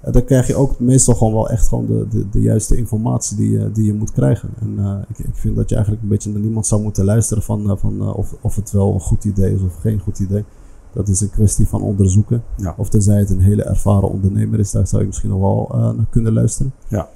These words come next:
Speaker 1: Maar ik denk een hele ervaren ondernemer zal nooit zeggen van, "Ja, dat is geen goed idee." Want elk idee is een goed idee.
Speaker 2: Ja.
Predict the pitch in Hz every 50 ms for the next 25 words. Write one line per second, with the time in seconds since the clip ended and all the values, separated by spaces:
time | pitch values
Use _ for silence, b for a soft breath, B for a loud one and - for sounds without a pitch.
0 | - - - - - - 95 95 101 107 110 107 101 104 101 101 104 110 107 -
1 | - - - 110 110 110 110 101 90 110 107 107 110 113 117 113 110 - - 113
2 | 110 110 110 117 113 - 117 110 - - - 107 107 101 - 101 95 - - -
3 | - - 113 101 - 110 104 98 101 104 101 98 - - - - _ - 113 107
4 | 98 - - 120 117 113 - 110 104 104 110 113 113 104 - 107 - - 113 -
5 | - 101 98 98 107 117 - - - - - 82 -